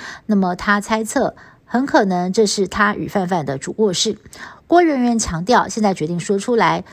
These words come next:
只是因为不想让大牙一个人，让网友纷纷发言力挺。而艺人陶晶莹也发文写下“姐姐妹妹站起来”。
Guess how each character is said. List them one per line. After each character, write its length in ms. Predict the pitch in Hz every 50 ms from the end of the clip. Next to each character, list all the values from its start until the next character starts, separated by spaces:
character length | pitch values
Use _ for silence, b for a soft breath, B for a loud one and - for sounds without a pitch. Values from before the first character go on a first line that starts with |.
| B B B
只 220 | - - 190 165
是 300 | 147 - - - 269 226
因 200 | 220 254 269 302
为 220 | 330 339 294 226 214
不 160 | 214 - 349
想 240 | 330 - - - 170
让 220 | 202 208 185 175
大 200 | 196 233 185 156
牙 300 | 156 147 156 123 131 160 - -
一 200 | 190 156 160 165
个 200 | 156 - 214 175
人， 400 | 147 156 151 139 135 156 190 - _ _ _ _ _ - B B B B B B B B B
让 260 | - 349 339 320 294
网 200 | 247 220 233 254
友 200 | 269 247 190 -
纷 280 | - - 214 208 208
纷 280 | 208 - 220 190 190 185
发 280 | 185 - 208 170 175 180
言 260 | 165 147 127 147 196
力 140 | 226 214 165
挺。 260 | - - - 107 - _ _ _ _ _ B B B B B B
而 140 | B - 190
艺 120 | 220 247 262
人 220 | 240 190 185 185
陶 220 | 190 - 202 180
晶 220 | 180 - 269 285 285
莹 180 | 240 202 196
也 140 | 202 202 185
发 180 | - 247 247 254
文 160 | 240 220 226
写 160 | 226 - 220
下 240 | - - 226 190 - - -
“姐 140 | - 240
姐 100 | 220 233
妹 180 | 262 320 370 349
妹 200 | 302 233 - - - -
站 200 | - - 151 -
起 160 | - - -
来”。 280 | - - 127 143 175